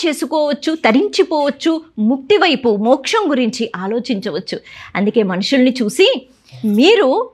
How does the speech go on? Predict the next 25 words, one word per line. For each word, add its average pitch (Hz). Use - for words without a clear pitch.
కర్మలను 320
చేస్తూ 294
ఉంటారు, 277
కానీ 202
మీరు 262
దానం 185
అన్నది, 185
ఇవ్వడం 302
అన్నది 196
అలవాటు 175
చేసుకోండి. 180
మీరు 269
ఎంత 247
ఇస్తే -
అంత 202
మీకు 220
వస్తుంది 202
అని 202
చెప్తారు. 185
వాళ్ళు 349
వెళ్ళిపోతారు. 359
ఆ 233
తర్వాత 269
రాక్షసులు 190
వస్తారు. 214